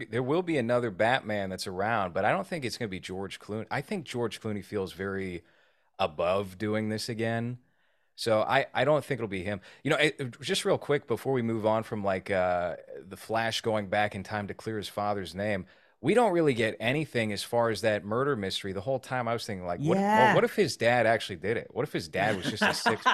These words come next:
Speaker 2: <laughs>
Speaker 1: like,
Speaker 2: Yeah, oh,
Speaker 1: why
Speaker 2: yeah.
Speaker 1: would, why would this woman just randomly get stabbed with a knife in her home by her,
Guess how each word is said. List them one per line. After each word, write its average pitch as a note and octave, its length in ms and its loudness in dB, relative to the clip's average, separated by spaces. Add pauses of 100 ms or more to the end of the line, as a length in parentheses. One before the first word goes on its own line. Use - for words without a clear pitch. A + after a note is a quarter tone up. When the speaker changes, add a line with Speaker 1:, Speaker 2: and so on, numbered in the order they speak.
(140)
Speaker 2:
<laughs> G3+ 220 0
Speaker 1:
like, E4+ 120 10
Speaker 2:
Yeah, - 80 8
oh, - 80 12
Speaker 1:
why A3+ 100 12
Speaker 2:
yeah. A3 240 10
Speaker 1:
would, - 60 -8 (440)
why F3 140 8
would A#3 140 4
this F#3+ 180 6
woman F3+ 280 4
just A#2 200 0
randomly B2+ 520 2
get A2 180 0
stabbed A#2 520 4
with A2+ 180 -4
a G#2+ 80 0
knife G#2 420 -2
in G#2+ 80 -2
her F#2+ 140 0
home G2+ 520 0
by G#2 200 4
her, G#2+ 100 2